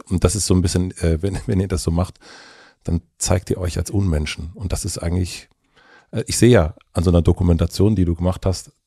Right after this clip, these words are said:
dass du eben auch, die machst du ja nicht ohne Grund. Äh, die machst du ja, glaub ich, auch, um mal zu zeigen, wie ist denn das eigentlich?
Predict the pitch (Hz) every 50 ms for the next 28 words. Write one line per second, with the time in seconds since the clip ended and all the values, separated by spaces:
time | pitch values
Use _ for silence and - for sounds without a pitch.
0 | _ - - 90 - - - - - 85 82 90 90 - - 78 82 82 - -
1 | - 90 90 92 90 - - - 87 82 82 90 87 - - - - _ _ _
2 | _ _ _ _ _ _ _ _ - - _ _ _ _ - 98 95 98 92 -
3 | 101 127 107 78 - - - _ _ _ _ - 82 82 80 76 87 82 85 80
4 | - - 95 85 - 90 85 85 - - 87 92 - - 98 98 95 - 110 95
5 | - 101 95 95 95 95 113 127 117 113 85 76 - - 80 78 76 80 76 73
6 | 73 71 - -